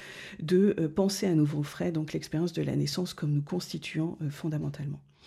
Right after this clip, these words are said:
Alors avec cette nouvelle possibilité, effectivement, d'une naissance, euh,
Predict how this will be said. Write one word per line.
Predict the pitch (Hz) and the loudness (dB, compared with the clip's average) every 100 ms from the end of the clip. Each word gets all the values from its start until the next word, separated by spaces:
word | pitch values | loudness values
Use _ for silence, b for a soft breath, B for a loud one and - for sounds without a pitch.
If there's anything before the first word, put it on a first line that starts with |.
| B B B B - | B B B B 6
Alors | 190 | 8
avec | 196 202 | 8 6
cette | 202 202 | 4 4
nouvelle | 233 262 | 8 6
possibilité, | 247 202 - 170 170 180 311 311 | 6 2 2 -2 -2 -2 0 0
effectivement, | - 151 180 185 | 0 -2 2 4
d'une | 202 165 | 2 2
naissance, | 151 196 202 190 - 156 | 0 0 0 -2 -2 -4
euh, | 143 139 | -2 -4